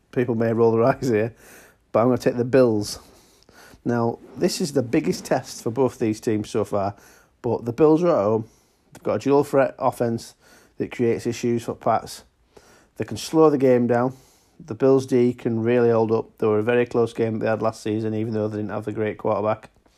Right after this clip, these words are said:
Um, there's no special offensive talents, you know, at all on either team, really.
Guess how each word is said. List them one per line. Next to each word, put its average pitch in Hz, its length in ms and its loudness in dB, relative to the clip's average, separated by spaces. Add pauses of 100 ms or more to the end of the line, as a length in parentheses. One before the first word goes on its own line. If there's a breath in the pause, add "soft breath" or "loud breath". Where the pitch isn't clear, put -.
(800 loud breath)
Um, 110 340 -2
there's 110 240 -8
no 143 340 2
special 139 560 -2
offensive 131 400 -2
talents, 113 800 -4 (140)
you 120 100 -4
know, 113 240 -2 (420)
at 117 140 -2
all 110 460 -2
on 104 260 -6 (340)
either 123 300 0
team, 110 380 -2
really. 110 400 0